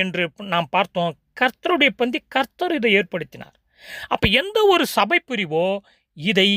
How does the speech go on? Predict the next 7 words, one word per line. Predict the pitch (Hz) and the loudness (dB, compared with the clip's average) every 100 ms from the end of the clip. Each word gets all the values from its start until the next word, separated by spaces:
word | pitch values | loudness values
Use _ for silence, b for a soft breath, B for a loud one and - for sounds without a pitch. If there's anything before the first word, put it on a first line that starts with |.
| 202 b b _ | -2 b b _
தனக்கானதாக | 220 262 339 _ 349 330 294 240 208 285 214 | 0 0 0 _ 0 2 4 2 2 -2 -4
உரிமை | 226 226 - | -4 -4 -6
கொண்டாட | 185 175 165 156 | -8 -4 -4 -4
முடியாது. | 151 135 120 117 110 120 117 170 _ _ _ _ B B B B B | -6 -10 -8 -8 -8 -12 -14 -18 _ _ _ _ B B B B B
ஏன்னா | 190 320 302 226 285 - | 2 4 4 2 0 -4
கர்த்தர் | - 302 - _ - 392 415 - 220 | -4 -4 -4 _ -6 -2 -2 -2 -2
அப்பத்தை | 240 - 302 - | 0 2 0 2